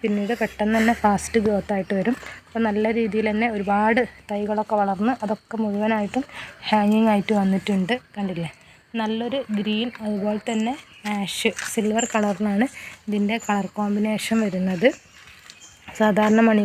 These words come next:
പ്ലാന്റിനെക്കാട്ടിയൊക്കെ കുറച്ചും കൂടി വലിയ ലീഫുകളാണ് ഇതിന് വരുന്നത്. ഇതും നമ്മൾ ഇതുപോലെ തന്നെ ഒരു ഹാങ്ങിങ് പോട്ടായിട്ട് സെറ്റ് ചെയ്തിട്ടുണ്ട്. പിന്നെ നമ്മളടുത്തുള്ള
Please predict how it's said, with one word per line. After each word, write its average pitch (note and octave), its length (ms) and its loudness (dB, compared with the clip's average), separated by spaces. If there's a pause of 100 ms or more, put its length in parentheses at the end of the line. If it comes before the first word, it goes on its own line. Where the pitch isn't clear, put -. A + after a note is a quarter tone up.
പ്ലാന്റിനെക്കാട്ടിയൊക്കെ G#3 640 0
കുറച്ചും G#3+ 320 2
കൂടി G#3 180 6 (480)
വലിയ G#3 360 6
ലീഫുകളാണ് G#3 720 6 (280)
ഇതിന് G#3 240 6
വരുന്നത്. F#3+ 460 4 (540)
ഇതും A3 220 2
നമ്മൾ G#3+ 280 2
ഇതുപോലെ G3+ 340 -4
തന്നെ G#3 240 -2
ഒരു A#3+ 100 2 (440)
ഹാങ്ങിങ് G3+ 440 2
പോട്ടായിട്ട് G#3+ 480 -2 (160)
സെറ്റ് - 320 -4
ചെയ്തിട്ടുണ്ട്. F#3+ 580 -4 (560)
പിന്നെ A3 300 -4
നമ്മളടുത്തുള്ള A3 600 -2